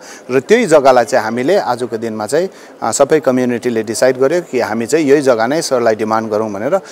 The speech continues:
So आजको हाम्रो first demand चाहिँ त्यही छ कि हाम-, सरकारले चाहिँ हामीलाई तुरन्तै यो जग्गा चाहिँ हाम्रो सिक्किम लेप्चा एसोसिएसनको नाममा चाहिँ allotment गरिदिया जाओस् भनेर सरलाई हाम्रो एकदम नम्र निवेदन छ।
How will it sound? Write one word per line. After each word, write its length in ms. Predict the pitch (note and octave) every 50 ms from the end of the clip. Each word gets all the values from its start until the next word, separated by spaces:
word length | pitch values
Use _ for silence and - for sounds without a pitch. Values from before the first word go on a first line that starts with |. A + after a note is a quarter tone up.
| - - -
So 80 | -
आजको 280 | E3 C#3+ C#3+ D3 C#3+ C#3
हाम्रो 180 | C3 C3 C3+
first 260 | B2+ - A3+ A3 D#3 C#3+
demand 280 | C#3+ C3+ C3 B2 A2+
चाहिँ 120 | B2+ B2 -
त्यही 140 | C#3 C#3
छ 100 | B2+ -
कि 200 | E3+ F3 - C#3
हाम-, 240 | A#2 G#2 G#2+ A2 -
सरकारले 460 | - - B2+ B2+ B2+ B2 A#2+ A#2 A2+
चाहिँ 200 | G#2 - A2+ G2+
हामीलाई 220 | G#2+ A2 A2+ C#3 E3
तुरन्तै 760 | D#3 - - - - F3 F#3+ G#3+ A3 G3 F3 D#3+ A#2 G#2+ A#2 A#2
यो 100 | A#2+ B2
जग्गा 300 | A#2 B2 A#2 A2+ A#2 A2+
चाहिँ 240 | - - D3 F3+ F3+ - - - - - -
हाम्रो 220 | A2+ A#2 A#2 A2+
सिक्किम 360 | - - F#3+ F3+ G3+ F#3 D#3
लेप्चा 240 | C3+ B2+ A2+ B2+ A#2+
एसोसिएसनको 680 | A2+ G#2+ - A#2+ G#2 A#2+ A2+ G#2+ - A#2 A2+ G#2 A2
नाममा 360 | A2 A2 G#2+ G#2 G#2 G#2 G#2
चाहिँ 200 | G2+ - D3+ E3+ E3+ - - - -
allotment 480 | - A2+ A#2 G#2+ G#2 - A#2+ A2+ A2 G#2
गरिदिया 340 | A2 G#2+ G#2 G#2 G#2+ G2+ G2
जाओस् 360 | F#2 G#2 A2 A#2 A2 - G#2+
भनेर 240 | G2 G2 G2+ G2+ F#2+ - -
सरलाई 200 | A#2 G#2+ G#2 G2
हाम्रो 200 | F#2 G2+ G#2 G#2+
एकदम 400 | F#2+ B2+ E3+ E3 D#3 E3 D3+ A#2+ G2 - - - - -
नम्र 320 | B2+ C3+ C#3+ C#3 C3+ B2 A2+
निवेदन 400 | A2+ A2 G#2+ G#2 G#2 G#2 G2 G2
छ। 80 | -